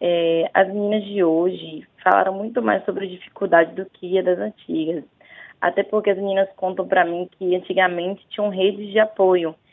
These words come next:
Então, conversavam muito, é, tanto os meninos quanto as meni-, quanto as meninas.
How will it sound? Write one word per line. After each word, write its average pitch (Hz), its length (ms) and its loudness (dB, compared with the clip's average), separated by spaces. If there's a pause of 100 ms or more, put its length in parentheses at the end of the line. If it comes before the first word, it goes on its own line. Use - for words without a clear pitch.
(260)
Então, 180 600 0
conversavam 190 640 0
muito, 190 1000 -4 (320)
é, 156 260 0
tanto 185 580 0
os 175 160 -12
meninos 170 380 -6
quanto 160 240 -10
as 160 60 -12
meni-, 165 360 -6
quanto 175 320 -2
as 160 80 -2
meninas. 170 520 -8